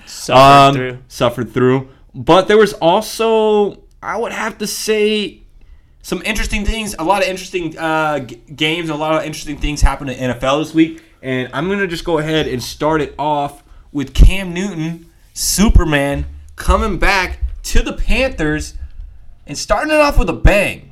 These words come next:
Speaker 2: okay?
Speaker 1: Alrighty. So
Speaker 2: Gets
Speaker 1: I'm excited to hear about this.
Speaker 2: Gets it started off, uh, with ru-, g-, gets a rushing touchdown his first drive against the Arizona Cardinals, who
Speaker 1: So he didn't start the game, I heard.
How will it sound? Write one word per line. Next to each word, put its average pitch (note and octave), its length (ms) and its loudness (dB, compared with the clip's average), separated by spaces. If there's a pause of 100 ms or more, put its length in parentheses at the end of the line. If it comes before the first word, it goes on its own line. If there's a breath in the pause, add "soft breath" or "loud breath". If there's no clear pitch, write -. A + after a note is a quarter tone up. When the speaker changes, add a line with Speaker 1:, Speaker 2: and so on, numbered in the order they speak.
(120)
Speaker 2:
okay? D#3 500 -2 (380)
Speaker 1:
Alrighty. C#3+ 580 6 (480)
So - 160 2
Speaker 2:
Gets F#3 160 2
Speaker 1:
I'm E3 200 4
excited D#3+ 380 4
to C#3 80 2
hear D3 100 4
about A#2+ 260 -2
this. - 280 -18 (100)
Speaker 2:
Gets F#3+ 200 0
it A3+ 80 -2
started G#3 440 0
off, F#3+ 380 -2
uh, D3 340 -2
with - 260 -8
ru-, C3+ 280 -6
g-, B2+ 120 -18
gets D#3 240 -4
a F3 60 0
rushing F3 400 4
touchdown F3+ 480 4
his E3+ 100 -6
first F3 360 -8
drive E3+ 600 0
against C#3+ 380 -4
the - 120 4
Arizona D#3+ 420 -4
Cardinals, D#3+ 580 -2
who D3+ 200 -2
Speaker 1:
So D3 140 4
he C#3+ 100 2
didn't F3+ 180 4
start E3+ 280 4
the E3 60 -2
game, C#3+ 280 4
I A#2 80 0
heard. G#2 260 -10